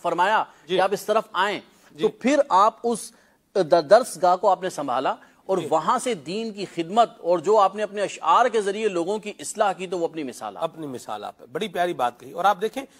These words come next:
Speaker 2: ایک اور جو بڑی اہم بات ہے
Speaker 1: جی۔
Speaker 2: کہ آپ درسگاہ میں بیٹھے۔
Speaker 1: درسگاہ میں بیٹھے۔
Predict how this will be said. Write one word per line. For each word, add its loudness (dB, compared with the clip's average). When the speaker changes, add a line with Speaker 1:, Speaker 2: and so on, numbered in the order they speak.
Speaker 2:
ایک -6
اور 2
جو -6
بڑی -6
اہم -4
بات -6
ہے -20
Speaker 1:
جی۔ -20
Speaker 2:
کہ -10
آپ 6
درسگاہ -2
میں -10
بیٹھے۔ -12
Speaker 1:
درسگاہ -12
میں -20
بیٹھے۔ -20